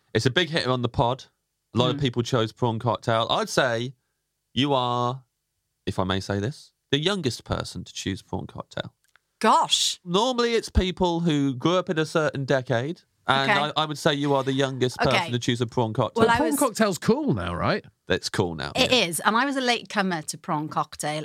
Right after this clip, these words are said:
Speaker 1: Yeah.
Speaker 2: Again, it was in the sparkly water olive category where prawns and me
Speaker 1: Yeah.
Speaker 2: were not friends. Because if you bite into a prawn, don't ever do that.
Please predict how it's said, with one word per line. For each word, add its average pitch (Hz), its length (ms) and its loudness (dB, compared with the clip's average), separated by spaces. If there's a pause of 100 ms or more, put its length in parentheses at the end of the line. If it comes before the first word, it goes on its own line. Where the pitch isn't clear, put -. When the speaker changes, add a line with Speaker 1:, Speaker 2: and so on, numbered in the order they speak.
Speaker 1:
Yeah. 202 60 0
Speaker 2:
Again, 185 540 0
it 170 60 -6
was 165 120 -4
in 170 120 0
the 170 60 -2
sparkly 175 440 -2
water 165 360 -4
olive 160 300 -2
category 160 640 -2
where 165 260 0
prawns 160 540 0
and 156 140 0
me 160 280 -4 (100)
Speaker 1:
Yeah. 196 200 -6
Speaker 2:
were 240 200 0
not 254 280 -2
friends. 147 540 -4 (440)
Because 466 280 -2
if 466 120 -2
you 508 200 -2
bite 339 260 2
into 269 300 0
a 202 40 -4
prawn, 143 440 -4 (260)
don't 170 180 -2
ever 139 180 -14
do 139 180 -16
that. 139 180 -14